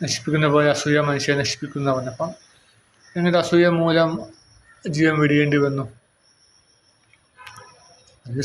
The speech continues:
സാത്താനിസം കൂടി അതിലുണ്ട് എന്ന് പറയപ്പെടുന്നുണ്ട്. ഉം. എന്തായാലും പറഞ്ഞു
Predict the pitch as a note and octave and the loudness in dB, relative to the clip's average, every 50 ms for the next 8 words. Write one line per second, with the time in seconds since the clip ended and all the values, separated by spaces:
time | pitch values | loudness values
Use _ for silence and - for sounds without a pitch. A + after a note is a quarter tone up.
0 | - D#3+ D3+ D3+ D#3 E3 D#3+ E3 D#3+ - F3 E3+ E3+ F3 F3 E3+ E3+ E3+ E3+ E3+ | 0 2 0 2 0 0 -2 -2 0 0 0 2 2 4 4 4 4 2 2 0
1 | E3 D#3+ D#3 E3 E3 F3 F#3+ F3 D#3+ D#3+ D#3+ D3+ D3 D3 - - C3+ C3 C3 C3 | 0 0 2 2 4 4 2 2 2 2 2 2 2 0 -2 -4 -4 -4 -4 -4
2 | B2 B2+ C3+ B2 - - - _ _ _ _ C#3 C3+ C3+ D3 D3 - - _ _ | -4 -4 -6 -8 -8 -12 -20 _ _ _ _ -18 -16 -14 -14 -16 -16 -20 _ _
3 | _ _ _ _ _ _ _ _ _ _ _ _ - - _ _ - D#3 D3+ D#3+ | _ _ _ _ _ _ _ _ _ _ _ _ -20 -20 _ _ -4 -4 -2 2
4 | D#3+ E3 D#3+ D3+ D3+ D3+ D3+ D3+ D3+ C#3+ - D#3 | 2 2 2 2 2 0 0 0 0 0 0 2